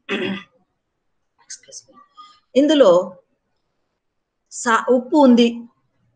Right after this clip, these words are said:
మీరు అడ్వర్టైజ్‌మెంట్‌లో చూస్తుంటారు ఈ విషయాన్ని. "మీ పు-, టూత్ పేస్ట్‌లో ఉప్పు ఉందా?"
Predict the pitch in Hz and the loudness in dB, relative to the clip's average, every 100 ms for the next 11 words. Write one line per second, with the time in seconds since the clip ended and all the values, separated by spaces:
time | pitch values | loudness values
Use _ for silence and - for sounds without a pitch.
0 | _ 240 240 208 214 226 214 208 202 208 | _ -2 0 0 0 0 -2 -8 -6 -6
1 | 196 196 196 190 180 170 - - 196 175 | -4 -8 -8 -10 -8 -8 -10 -10 -8 -8
2 | - 170 170 160 160 _ _ _ _ - | -8 -8 -8 -12 -18 _ _ _ _ -12
3 | 226 247 240 220 202 240 240 240 233 - | 2 2 2 -2 0 2 2 4 2 2
4 | 214 196 185 233 208 196 190 | 0 0 0 0 2 2 0